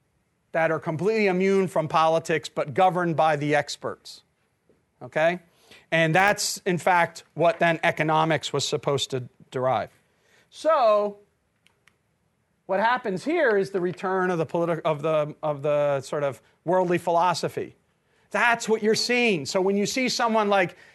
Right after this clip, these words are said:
even, uh, you know, um, Robert Schiller, you know, writing a paper after the financial crisis saying, "Hey, we need a return to the worldly philosophy," because economists, these experts, weren't paying attention to all these other kind of things.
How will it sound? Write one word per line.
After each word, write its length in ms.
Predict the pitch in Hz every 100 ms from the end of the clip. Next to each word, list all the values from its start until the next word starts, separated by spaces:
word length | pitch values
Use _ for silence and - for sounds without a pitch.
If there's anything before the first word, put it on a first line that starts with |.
| _
even, 520 | 233 240 214 208 202
uh, 420 | 190 185 185 180 165 - _ _
you 120 | 196
know, 340 | 196 180 175 165
um, 600 | 170 165 160 156 156 170 - _ _ 170 -
Robert 400 | 208 214 196 -
Schiller, 580 | - 294 247 156 110 - _ _ _ -
you 100 | 202
know, 100 | 196
writing 360 | 190 202 202 190
a 40 |
paper 400 | 214 220 214 185
after 300 | 185 185 196
the 100 | 175
financial 500 | 185 180 196 196 196
crisis 420 | 190 165 151 156
saying, 220 | 180 165
"Hey, 140 | 165 220
we 140 | 196
need 160 | 226 220
a 20 |
return 400 | 185 - 208 214
to 100 | 180
the 40 | 170
worldly 320 | 185 185 151
philosophy," 720 | 160 202 285 214 151 117 98 - - -
because 220 | 175 190
economists, 640 | - 233 294 277 185 175
these 160 | 175 160
experts, 560 | 320 - - 180 165
weren't 240 | 220 226 214
paying 200 | 220 208
attention 420 | 196 247 254 202
to 80 | 165
all 180 | 185 190
these 160 | 180
other 160 | 180 170
kind 240 | 160 156
of 60 | 147
things. 440 | 254 196 98 -